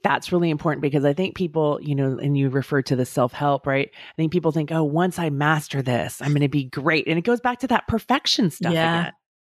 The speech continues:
Speaker 2: Yeah. I, I mean, you would think after twenty-five years of this, I would be, like, this really together woman, you know? <laughs>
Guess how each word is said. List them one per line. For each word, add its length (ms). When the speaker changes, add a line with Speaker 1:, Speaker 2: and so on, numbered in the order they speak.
Speaker 2:
Yeah. 180
I, 180
I 40
mean, 220
you 100
would 180
think 220
after 320
twenty-five 560
years 260
of 60
this, 300
I 100
would 120
be, 100
like, 160
this 200
really 240
together 360
woman, 460
you 100
know? 280
<laughs> 40